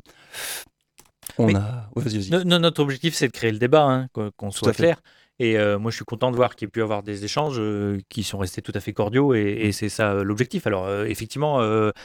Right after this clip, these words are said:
Speaker 2: clairement, en, en, en faisant ça à ce moment-là, euh, juste après, euh, la parade des vingt-quatre heures du Mans, et cetera, on, on était clairement confronté à un public qui, qui,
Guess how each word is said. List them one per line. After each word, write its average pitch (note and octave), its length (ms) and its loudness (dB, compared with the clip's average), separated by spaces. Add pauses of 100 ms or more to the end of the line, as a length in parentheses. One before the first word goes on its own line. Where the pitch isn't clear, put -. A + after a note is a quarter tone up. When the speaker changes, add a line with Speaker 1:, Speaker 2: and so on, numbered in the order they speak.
(960)
Speaker 2:
clairement, A#2 1300 6
en, A2 60 -2
en, A2+ 280 -6
en B2 80 4
faisant B2+ 220 2
ça D3+ 180 6
à C#3 60 8
ce - 100 -6
moment-là, C3+ 720 8
euh, G#2+ 720 0
juste B2 260 0
après, C3+ 340 4
euh, A#2 180 6
la A2 120 6
parade A#2+ 400 6
des A2+ 280 4
vingt-quatre A2 340 0
heures A#2 100 4
du A#2 100 -6
Mans, C#3 220 2
et B2 60 0
cetera, B2+ 360 6
on, G#2 160 2
on A2 140 -2
était A2+ 280 0 (200)
clairement A#2+ 260 -2
confronté B2+ 520 0
à A#2 80 2
un G#2 60 -2
public C3 340 -2
qui, A2 200 2
qui, G#2+ 160 0